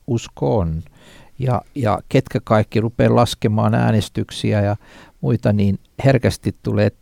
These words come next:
jos tätä näkemistä ajattelee, tai jos kuuntelee, että mitä enemmistö jostain tutkijoista sanoo, tai mitä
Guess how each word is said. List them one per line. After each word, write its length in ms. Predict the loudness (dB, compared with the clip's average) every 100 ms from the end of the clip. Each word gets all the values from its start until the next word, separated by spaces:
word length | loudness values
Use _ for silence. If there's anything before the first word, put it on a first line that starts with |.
| -6
jos 160 | -6 -2
tätä 320 | 0 2 2
näkemistä 1000 | 4 4 2 2 0 0 0 -8 -8 -10 -10 -16 -20 -12
ajattelee, 800 | -4 -2 -4 _ -10 -8 -6 -10 -14 _ _ _ -8 2
tai 200 | 6 6
jos 140 | 4 -2
kuuntelee, 640 | -2 0 2 4 6 4
että 300 | 2 -4 -4
mitä 240 | -2 0
enemmistö 800 | 2 2 2 2 2 0 -2 -4
jostain 540 | -2 -2 -4 -4 -2 -2
tutkijoista 680 | -4 -6 -6 -6 -4 -6 -10
sanoo, 420 | -8 -8 -8 -12
tai 180 | -8 -6
mitä 420 | -4 -2 2 2